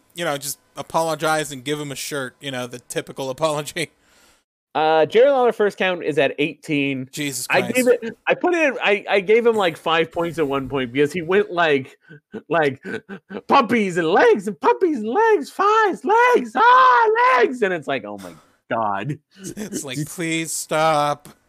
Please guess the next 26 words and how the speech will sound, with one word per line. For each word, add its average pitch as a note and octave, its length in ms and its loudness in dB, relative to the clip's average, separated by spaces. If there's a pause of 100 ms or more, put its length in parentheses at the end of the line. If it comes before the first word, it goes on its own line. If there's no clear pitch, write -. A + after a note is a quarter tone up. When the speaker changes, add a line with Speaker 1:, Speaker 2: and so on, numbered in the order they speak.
(240)
Speaker 2:
Please E3 280 -8
stop. C#3 540 -2 (960)
Uh, A2+ 200 -14 (160)
no G#3 220 0
two G#3+ 180 -4
thousands D#3+ 420 -2
alert C3 280 -4
this B2+ 180 -6
week. A#2 300 -4
It, G#2 180 -6
we've, B2+ 360 -2 (380)
we've C#3 220 -6
ri-, F3+ 220 0 (480)
there's D#3+ 220 -4
nothing G3 360 -2
new D#3 180 0
or D#3 120 4
unique C3+ 460 -2
with B2+ 100 -4
the A#2+ 80 -6
two B2+ 180 -4
thousands A2 460 -2
alert G#2 360 -4
to A2 60 -10
bring G#2 280 -4
up. G2 220 -2